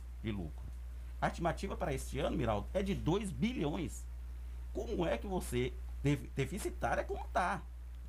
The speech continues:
Que não há investimento do poder, do governo, do poder público dentro dos Correios.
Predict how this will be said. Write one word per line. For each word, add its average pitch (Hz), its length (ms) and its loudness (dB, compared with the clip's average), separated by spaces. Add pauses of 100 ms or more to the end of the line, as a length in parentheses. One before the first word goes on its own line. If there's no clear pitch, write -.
(140)
Que 175 80 6
não 180 260 6
há 170 80 0
investimento 165 840 0
do - 120 -2
poder, 151 500 0 (240)
do 151 80 6
governo, 156 600 4
do 185 80 -6
poder 135 220 -2
público 190 380 -2
dentro 214 260 -2
dos 339 180 -6
Correios. 175 680 -4